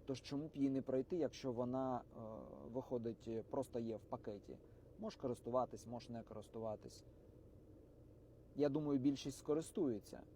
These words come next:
бо воно ж є, чому б ні? У нас народ такий, любить, е, трішки шару, акції і тому подібне.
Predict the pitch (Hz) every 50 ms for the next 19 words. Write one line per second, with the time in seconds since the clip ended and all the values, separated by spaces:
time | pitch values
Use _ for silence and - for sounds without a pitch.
0 | - - - - - - - 123 117 120 127 123 120 120 120 117 110 107 113 113
1 | 120 120 117 113 113 101 110 113 135 147 170 185 - - - - 135 123 117 113
2 | 104 107 120 120 117 107 - - - 120 123 120 113 - - 131 135 143 131 117
3 | - - 110 - - - - - - - - - - - - - 117 123 123 113
4 | 120 117 - - - 113 113 110 110 110 110 107 110 110 - - - - - -
5 | - - - 110 113 101 - - 110 104 - - 160 170 165 151 131 110 - -
6 | 131 135 135 - - - 120 113 113 113 110 107 - - - - - - - 123
7 | - 139 131 131 123 123 - 131 123 120 123 120 104 110